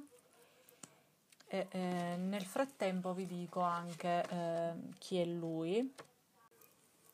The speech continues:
Allora, vi dico qualche cosa di, di questa, di questo personaggio. Allora, eh, lui è un cantante, cantautore, chitarrista e, e insieme al bassista sono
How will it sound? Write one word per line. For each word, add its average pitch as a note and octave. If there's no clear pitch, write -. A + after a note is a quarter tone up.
Allora, G3
vi F#3+
dico G3+
qualche G#3
cosa F#3+
di, F#3
di F3
questa, F3
di E3+
questo F3+
personaggio. C#4+
Allora, F3+
eh, -
lui A#3
è B3
un F3+
cantante, G3
cantautore, G3
chitarrista A#3
e, G3+
e F3+
insieme F#3
al E3+
bassista A#3+
sono F#3